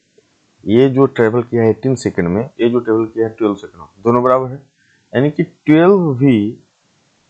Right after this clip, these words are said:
plus g by two into one forty four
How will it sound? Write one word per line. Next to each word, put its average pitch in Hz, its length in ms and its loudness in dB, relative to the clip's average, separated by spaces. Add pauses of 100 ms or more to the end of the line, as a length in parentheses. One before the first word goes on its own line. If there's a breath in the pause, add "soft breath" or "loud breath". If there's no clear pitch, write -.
(220)
plus 139 300 2 (340)
g 127 140 2 (160)
by 143 180 2 (300)
two 101 180 -2 (1000)
into 113 300 0
one 123 200 2
forty 123 380 -6
four 127 220 0